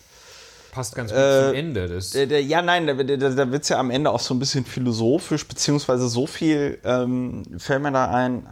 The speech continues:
Speaker 2: hab ich gar nicht so, aber vi-, vielleicht finden wir da noch irgendwas, ähm,
Speaker 1: Ja, dann
Speaker 2: egal.
Speaker 1: fangen wir, dann
Speaker 2: So,
Speaker 1: fangen
Speaker 2: dann
Speaker 1: wir
Speaker 2: fangen
Speaker 1: bei
Speaker 2: wir
Speaker 1: dem
Speaker 2: mal,
Speaker 1: kleinen
Speaker 2: fang-,
Speaker 1: Ende.
Speaker 2: ja, fangen wir beim kleinen Ende der Welt an, bei den Stickoxiden.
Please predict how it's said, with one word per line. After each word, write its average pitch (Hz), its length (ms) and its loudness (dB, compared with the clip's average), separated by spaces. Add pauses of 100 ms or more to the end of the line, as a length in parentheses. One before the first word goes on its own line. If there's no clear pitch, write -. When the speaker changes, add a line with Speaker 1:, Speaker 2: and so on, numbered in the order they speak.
Speaker 2:
hab 139 140 2
ich - 240 -10
gar 127 200 2
nicht - 300 -8
so, - 180 -8
aber 160 280 2
vi-, 160 180 0
vielleicht 139 380 0
finden 170 220 -2
wir 147 40 0
da 123 340 2
noch 120 280 -4
irgendwas, 120 760 -2
ähm, 107 420 -4 (1300)
Speaker 1:
Ja, 110 80 -8
dann 170 100 2
Speaker 2:
egal. 165 220 2
Speaker 1:
fangen 160 120 -6
wir, 160 80 -4
dann 151 80 -6
Speaker 2:
So, 165 140 2
Speaker 1:
fangen 156 100 4
Speaker 2:
dann 160 120 2
Speaker 1:
wir 160 40 -4
Speaker 2:
fangen 185 160 2
Speaker 1:
bei 196 60 2
Speaker 2:
wir 180 40 4
Speaker 1:
dem 170 60 -2
Speaker 2:
mal, 170 160 4
Speaker 1:
kleinen 170 220 -4
Speaker 2:
fang-, 165 240 -2
Speaker 1:
Ende. 113 180 -4
Speaker 2:
ja, 139 180 2
fangen 165 260 0
wir 180 100 2
beim 160 140 2
kleinen 156 300 0
Ende 151 220 -2
der 143 160 2
Welt 113 260 2
an, 104 220 -8
bei 131 120 4
den 135 140 0
Stickoxiden. 85 920 -4